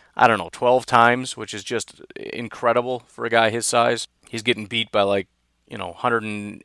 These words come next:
eighty-five pound defensive backs putting up, like, thirteen reps or something. But anyways, he's been pretty decent at right tackle. Mark Andrews is actually their top, uh, tight end. He was A lot of people thought easily the best. He's a first-round draft pick, whatever. For whatever reason, he fell to the third round. They decided to draft him.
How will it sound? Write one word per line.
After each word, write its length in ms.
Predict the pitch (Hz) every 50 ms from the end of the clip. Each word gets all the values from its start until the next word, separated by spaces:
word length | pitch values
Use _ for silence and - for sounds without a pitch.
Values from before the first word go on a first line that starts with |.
| _
eighty-five 600 | - 113 113 107 107 - - 113 107 107 101 - -
pound 380 | - 110 107 104 104 104 98
defensive 400 | 98 101 - 110 104 - 104 95
backs 340 | 92 104 104 104 98 98 -
putting 260 | - - 113 98 101
up, 140 | 101 95 -
like, 200 | 98 95 95 - _
thirteen 540 | _ - - 113 101 - - 107 104 95 95
reps 320 | 98 98 95 92 - -
or 40 | 90
something. 360 | - - 95 - - 85 87 _ _ _ _ -
But 80 | 160 165
anyways, 320 | 170 170 160 156 147 -
he's 100 | 185 190
been 160 | 170 214 196
pretty 200 | - 190 180 175
decent 380 | 135 139 156 156 - - 143 135
at 100 | 131 110
right 180 | 127 127 127
tackle. 380 | - - 131 127 127 - 127 120
Mark 280 | 120 139 165 190 - 170
Andrews 420 | 151 156 165 151 139 131 120 107
is 100 | 113 113
actually 340 | 120 120 117 - - 131 120
their 380 | 107 113 110 107 107 104 - - _
top, 360 | - - 127 120 117 110 _ - _ _ _ - -
uh, 200 | - 104 101 139 -
tight 220 | - 120 113 110
end. 180 | 113 110 107 101
He 80 | 113 123
was 380 | 123 117 92 - - - - _ _ _ _ -
A 60 | -
lot 160 | - 135 151
of 60 | 143 -
people 220 | 135 123 - 110
thought 280 | - - 110 107 101 - -
easily 400 | - 123 127 120 120 117 113 107
the 100 | 95 98
best. 340 | 90 92 107 107 101 - -
He's 140 | - 113 101
a 40 | 98
first-round 460 | - 110 113 101 - - 107 104 98
draft 280 | 101 107 104 98 -
pick, 160 | - 110 98 104
whatever. 320 | 104 101 104 101 101 101
For 120 | - -
whatever 340 | 113 123 143 143 139 120 123
reason, 260 | 113 120 120 113 113
he 60 | 110 101
fell 200 | - 120 107 104
to 100 | 104 107
the 120 | 95 101
third 180 | - 110 107 104
round. 260 | 98 101 101 98 101
They 80 | 101
decided 420 | 98 101 95 - 110 104 98 98 87
to 80 | 92
draft 360 | 87 92 107 120 120 113 - -
him. 160 | 120 117